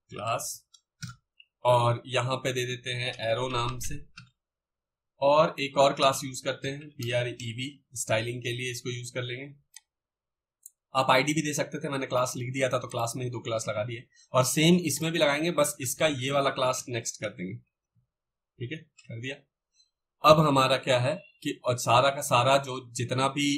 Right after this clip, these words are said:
इसका काम था एचटीएमएल का, वो हो चुका है। ठीक है, हमारा बन चुका है, एक slide container है, उसके अंदर slides है और दो एरो। अब next हमारा काम क्या है, ये style और script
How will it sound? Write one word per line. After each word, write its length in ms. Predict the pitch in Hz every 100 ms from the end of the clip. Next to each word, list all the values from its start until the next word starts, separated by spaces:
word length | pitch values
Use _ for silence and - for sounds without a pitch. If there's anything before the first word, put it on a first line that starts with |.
| 143 135
इसका 260 | - 143
काम 260 | 135 120 123
था 140 | 131 160 - _ -
एचटीएमएल 460 | 131 - 131 123
का, 120 | 120 160 165
वो 160 | 127 120
हो 160 | 113 95
चुका 240 | 95 -
है। 140 | - _ _ _ _ _ _ _ 135
ठीक 120 | 143
है, 140 | 175
हमारा 280 | - 117 123
बन 180 | 123 120
चुका 240 | 120 139
है, 120 | 143 139
एक 140 | 123
slide 360 | - 110 120 123
container 480 | 117 113 113 127 139
है, 80 |
उसके 220 | 131 - 123
अंदर 180 | 113 107
slides 480 | - 110 139 -
है 160 | 147 151
और 380 | - 120 147 -
दो 180 | 123 113 - _
एरो। 240 | 110 92 87 - _ _ _ _ _ _ _ _ _
अब 120 | 165 165
next 300 | 160 175 175
हमारा 220 | 170 165
काम 200 | 165 160
क्या 180 | 160 160
है, 120 | 165
ये 160 | 156 151
style 420 | - 135 143 175
और 160 | 156 147
script 380 | - 131 127